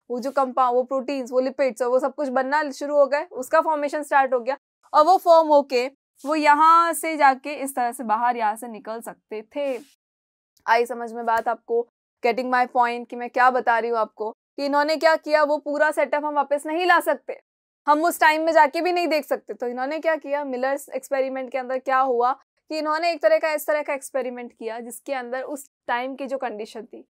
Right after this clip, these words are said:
जो प्रिमिटिव अर्थ की जो कंडीशन थी, उसको अपने एक्सपेरिमेंट के अंदर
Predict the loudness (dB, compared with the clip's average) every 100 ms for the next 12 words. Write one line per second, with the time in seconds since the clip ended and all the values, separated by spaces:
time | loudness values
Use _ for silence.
0 | _ _ -12 -8 -6 -4 -2 0 0 -2
1 | -6 -6 -6 -8 -12 -14 -16 -14 -12 -4
2 | -4 -4 -10 -12 -12 -10 -10 -10 -14 -12
3 | -12 -12